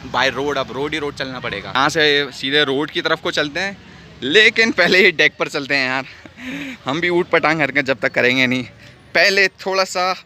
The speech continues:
और अच्छे से नज़ारों का लुत्फ़ उठाते हैं। So भीड़ भाड़ तो, भीड़ भाड़, भीड़ भाड़, भीड़ भाड़ है ही शहर में, ठीक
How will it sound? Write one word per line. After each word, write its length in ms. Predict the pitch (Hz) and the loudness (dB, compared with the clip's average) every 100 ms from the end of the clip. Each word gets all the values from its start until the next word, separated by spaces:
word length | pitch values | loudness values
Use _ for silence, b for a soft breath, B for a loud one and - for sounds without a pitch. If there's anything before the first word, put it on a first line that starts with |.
| - | -8
और 200 | 147 156 | -4 -4
अच्छे 200 | 143 160 | -4 -8
से 140 | 165 | -4
नज़ारों 440 | 143 127 110 135 143 | -4 -4 0 0 0
का 100 | 139 | -2
लुत्फ़ 300 | 143 147 147 | -4 -4 -6
उठाते 300 | 135 123 135 | -4 -2 0
हैं। 200 | 131 156 - B B B B - | -2 -6 -14 B B B B -12
So 340 | - 147 160 | -4 -2 -2
भीड़ 320 | 139 143 208 | -2 2 4
भाड़ 260 | 202 185 202 | 6 4 2
तो, 360 | 226 220 214 214 B _ _ _ _ - - | 0 -2 -2 -4 B _ _ _ _ -20 -12
भीड़ 220 | 117 135 151 | -4 -2 0
भाड़, 240 | 151 151 | 0 -2
भीड़ 220 | 139 139 | -2 -2
भाड़, 220 | 139 143 | 0 0
भीड़ 220 | 143 139 139 | 0 -4 0
भाड़ 200 | 139 147 | 2 0
है 240 | 120 123 | 2 0
ही 200 | 139 165 | 0 -2
शहर 360 | - 123 131 131 | -2 -2 -4 -2
में, 200 | 139 143 | -4 -4
ठीक 220 | - 139 | -6 -6